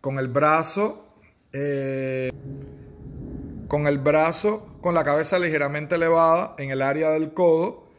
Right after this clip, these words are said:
eh, mientras lo sostiene por el muslo y los glúteos del infante, descansan en, en, en la falda. Voy a alimentar al bebé en un ángulo de cuarenta y cinco grados.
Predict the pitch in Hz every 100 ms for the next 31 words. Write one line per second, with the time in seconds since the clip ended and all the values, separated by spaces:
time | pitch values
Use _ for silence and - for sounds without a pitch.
0 | _ _ - 147 143 139 143 147 151 143
1 | 147 147 143 139 - 160 160 170 165 185
2 | 175 151 139 135 185 185 185 170 175 175
3 | 165 202 185 185 190 - - 147 139 165
4 | 185 208 240 247 - - _ - 143 139
5 | 147 147 135 131 127 123 _ _ _ 139
6 | 131 151 143 117 113 - _ _ - -
7 | _ _ _ _ _ _ _ _ _ _
8 | _ _ _ _ _ _ - _ _ _
9 | _ _ _ _ _ _ _ _ _ _
10 | - _ _ _ _ _ - - _ _
11 | _ _ - 165 175 180 175 175 156 175
12 | 170 160 160 180 208 214 - 170 160 165
13 | 175 185 208 202 175 151 151 139 135 131
14 | 151 147 160 147 123 110 104